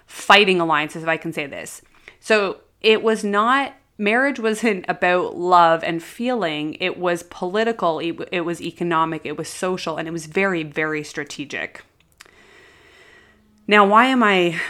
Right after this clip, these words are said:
bringing that up? I think it's, it's relevant because we live in a society that has really shifted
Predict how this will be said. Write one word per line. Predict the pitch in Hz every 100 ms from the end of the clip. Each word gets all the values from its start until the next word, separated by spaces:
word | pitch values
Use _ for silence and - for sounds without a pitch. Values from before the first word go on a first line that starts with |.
| -
bringing | 190 208 214 202 185
that | 160
up? | 117 - - - - - - -
I | 170
think | 240 247
it's, | 247 - _ - - _ _
it's | 196 190 -
relevant | 170 185 202 226 202 170 156 151
because | 180 175 - 180
we | 165 180
live | 185 202 196
in | 185
a | 165
society | 170 - 175 170 170
that | 160 160
has | 156
really | 170 165
shifted | - - 262 277 - 233 190 185